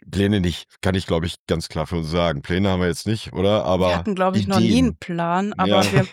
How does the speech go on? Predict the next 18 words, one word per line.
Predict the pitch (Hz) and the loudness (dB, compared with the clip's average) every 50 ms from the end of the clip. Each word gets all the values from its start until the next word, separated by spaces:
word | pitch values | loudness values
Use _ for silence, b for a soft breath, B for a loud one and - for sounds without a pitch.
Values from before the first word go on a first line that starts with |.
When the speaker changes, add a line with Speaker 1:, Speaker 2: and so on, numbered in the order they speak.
| - | -8
Speaker 1:
<laughs> | - - - 196 | -12 -6 -4 -2
Speaker 2:
machen | 196 208 220 - 277 262 247 | 0 0 0 0 0 2 2
mal | 247 240 233 | 2 0 0
und | - - 208 | 0 -2 -4
riskieren | 202 - 214 - - - - - 190 196 208 226 226 | -2 -2 -4 -6 -8 -10 -6 -4 -2 0 0 0 0
halt | 240 240 240 254 262 - | 0 0 0 0 -2 -4
und | - - 220 214 220 214 - - | -6 -4 -4 -4 -4 -8 -10 -12
gucken, | - 240 - - 208 202 | -12 -10 -8 -4 -4 -2
was | 208 202 - | -2 -4 -6
passiert. | - - 196 - - - 247 240 - | -8 -14 -14 -12 -8 -6 -6 -4 -2
Und | - | 0
Speaker 1:
Ja. | 170 170 175 | 2 2 4
Speaker 2:
irgendwie | 185 202 202 196 | 2 2 0 -4
wächst | 196 - - - | -6 -6 -6 -8
das | 220 - - | -8 -6 -6
dann | - - - - | -8 -8 -4 -2
immer | 160 160 165 165 165 | 0 2 2 2 2
so. | 170 165 170 185 | 2 0 0 -2